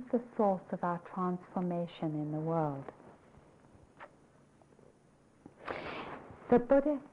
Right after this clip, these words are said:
said that renunciation is the conditions for loving kindness. To, to let go of the primary obstacles of loving kindness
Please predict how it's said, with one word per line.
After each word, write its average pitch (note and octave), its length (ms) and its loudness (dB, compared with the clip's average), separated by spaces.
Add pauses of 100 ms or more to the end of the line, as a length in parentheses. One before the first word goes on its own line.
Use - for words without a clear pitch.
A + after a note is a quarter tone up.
said B3+ 200 6 (160)
that A3+ 160 0 (120)
renunciation A#3 1200 2 (1300)
is G#3+ 140 6 (120)
the A3+ 80 0
conditions G#3+ 760 2 (160)
for G3+ 80 4
loving F#3+ 380 0
kindness. F3+ 760 -4 (960)
To, A#3 240 8 (640)
to A#3+ 140 8
let A#3 340 4 (200)
go A#3 520 4
of G3 200 2
the G3 80 -2 (240)
primary B3+ 680 6
obstacles G#3+ 960 2
of G3+ 160 -2
loving G3+ 320 0
kindness F#3+ 640 -4